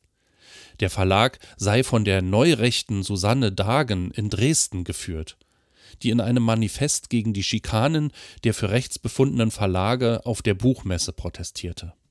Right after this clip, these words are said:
Sorry, die Argumente sind zunehmend byzantinisch verschlungen und selbstreferenziell und schlucken sich selber,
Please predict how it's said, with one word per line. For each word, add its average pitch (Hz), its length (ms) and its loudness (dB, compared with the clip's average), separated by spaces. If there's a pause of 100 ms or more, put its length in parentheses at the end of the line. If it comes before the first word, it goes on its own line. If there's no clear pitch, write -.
(840)
Sorry, - 520 -6 (680)
die 127 120 2
Argumente 107 580 2
sind 98 240 -2
zunehmend 101 560 0
byzantinisch 98 800 -4
verschlungen 101 600 0 (280)
und 117 200 2
selbstreferenziell 104 1300 2 (400)
und 160 140 2
schlucken 120 360 2
sich 95 220 -2
selber, 90 480 -4